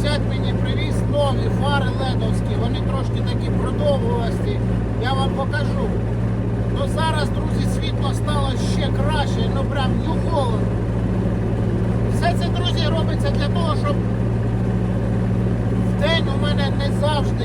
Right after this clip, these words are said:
є можливість працювати у себе. Прийдеться працювати по ночам. Да, будемо заморюватися, ну а що робити? Іншого варіанту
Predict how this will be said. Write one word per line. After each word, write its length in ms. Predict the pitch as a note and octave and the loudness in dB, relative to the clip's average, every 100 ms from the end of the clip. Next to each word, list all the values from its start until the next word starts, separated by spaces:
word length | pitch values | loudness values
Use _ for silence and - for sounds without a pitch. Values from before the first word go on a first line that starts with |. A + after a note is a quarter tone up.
| - | -2
є 160 | - F3+ F3+ F3+ | 0 0 0 0
можливість 540 | - - G3 F3+ - | 0 0 0 0 -2
працювати 800 | - - - - - A#3+ - - - | -2 -2 -2 -2 0 0 0 0 0
у 80 | - | 0
себе. 240 | C4+ C#4 - - - - - - - - - - - - - - - - | 0 0 0 -2 -2 0 -2 -2 -2 -2 -2 -2 -2 0 0 0 -2 0
Прийдеться 480 | D4+ D4 - - C#4 - | 0 0 -2 -2 -2 0
працювати 540 | C4+ C#4 - C#4+ C#4 - | 0 0 0 0 0 0
по 60 | - | 0
ночам. 580 | - - - C#4+ C#4+ C4 - - - - - - - - - - - - | -2 -2 0 0 0 0 0 0 0 0 0 0 0 0 0 0 0 0
Да, 220 | B3+ C#4+ C#4 - | 0 2 2 2
будемо 300 | - - - | 0 0 0
заморюватися, 840 | - - D4 D4 F#4+ - A3+ - - - | 0 2 2 2 2 0 0 0 0 0
ну 160 | B3+ | 0
а 40 | - | 0
що 240 | G3 - - | 0 0 0
робити? 300 | F3 D#3+ - - - | 0 0 0 0 0
Іншого 360 | - - F#3 F3+ | 0 0 0 0
варіанту 460 | F#3 F#3 - - - | 0 0 0 2 0